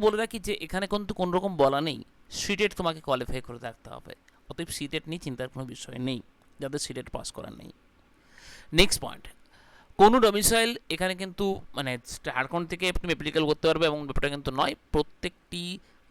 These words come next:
স্টুডেন্ট কিন্তু অ্যাপ্লাই করতে পারবে এখানে, যদি কারো বাইরের স্টুডেন্টও হয় all over ইন্ডিয়া কিন্তু প্রত্যেকে অ্যাপ্লাই করতে পারবে এখানে। নেক্সট পয়েন্ট, যেখানে যেমনটি আমরা দেখেছিলাম সিটেট পরীক্ষার জন্য যে ওয়ান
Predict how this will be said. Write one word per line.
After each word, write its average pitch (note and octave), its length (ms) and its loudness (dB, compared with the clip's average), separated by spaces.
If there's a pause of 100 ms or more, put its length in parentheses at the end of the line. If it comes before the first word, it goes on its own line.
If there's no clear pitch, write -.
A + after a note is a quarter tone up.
(140)
স্টুডেন্ট E3+ 420 -2
কিন্তু - 200 -4
অ্যাপ্লাই C#3 260 0
করতে C3+ 180 -6
পারবে D3+ 200 0
এখানে, D3 160 -6 (120)
যদি B2+ 200 -6
কারো B2+ 180 2
বাইরের A2 240 0
স্টুডেন্টও A#2 420 -4
হয় G#3+ 140 2 (420)
all C3 120 6
over C#3 220 2
ইন্ডিয়া C3 240 -2
কিন্তু E3+ 180 -6
প্রত্যেকে - 320 -2
অ্যাপ্লাই A#2+ 240 -6
করতে - 240 -8
পারবে G#2 260 -6
এখানে। - 240 -18 (1040)
নেক্সট G3 280 -2
পয়েন্ট, F#2 200 -16 (720)
যেখানে G3+ 380 -2 (460)
যেমনটি G3+ 480 -2
আমরা G3+ 200 0
দেখেছিলাম F3 460 0 (160)
সিটেট D#3+ 280 0 (100)
পরীক্ষার D3+ 420 0
জন্য C3 180 -2 (520)
যে B2+ 160 2
ওয়ান C3+ 140 4